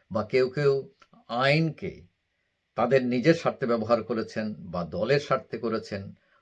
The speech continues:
অন্যায় করেছেন কিছু মানুষ, কিন্তু সবাই তো দোষী না। বেশিরভাগ সেনা কর্মকর্তাই তারা নিউট্রাল, সেনা কর্মকর্তা তারা, আহ, দায়িত্বশীল, এবং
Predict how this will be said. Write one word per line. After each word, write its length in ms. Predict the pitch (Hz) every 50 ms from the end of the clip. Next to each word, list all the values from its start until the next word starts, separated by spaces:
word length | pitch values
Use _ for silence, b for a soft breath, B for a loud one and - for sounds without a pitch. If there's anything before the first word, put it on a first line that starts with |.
| _ _ -
অন্যায় 400 | - 110 117 123 127 135 147 151
করেছেন 440 | 147 - 170 147 139 - - 131 123
কিছু 260 | - - 107 - -
মানুষ, 440 | 117 101 92 92 98 107 - - - b b b b b
কিন্তু 160 | - 127 151
সবাই 360 | 139 - 143 139 135 147 160
তো 120 | 151 - 123
দোষী 300 | 92 90 85 - - -
না। 180 | - - - _ _ _ _ _ _ _ _ _ _ _ _ -
বেশিরভাগ 600 | 113 123 - - 156 147 143 156 156 156 156 160 _ _ _ _ _ _ _ _
সেনা 300 | _ - - 123 123 127
কর্মকর্তাই 800 | 123 139 131 127 131 135 - 147 135 - - - 131 - - 147 - _ _ _ _ _ -
তারা 160 | 113 110 104
নিউট্রাল, 560 | 95 104 120 123 - - - 135 143 156 160 160 - _ _ _ _
সেনা 240 | - - 127 120 120
কর্মকর্তা 640 | - 131 123 120 120 120 113 131 120 - 131 120
তারা, 440 | - 123 117 113 113 110 107 107 - _ _ _ _ _ _ _ -
আহ, 60 | -
দায়িত্বশীল, 880 | 82 78 113 117 120 117 - _ - 151 139 - - 151 143 147 160 175 175 _ _ _ -
এবং 340 | - 104 107 110 107 101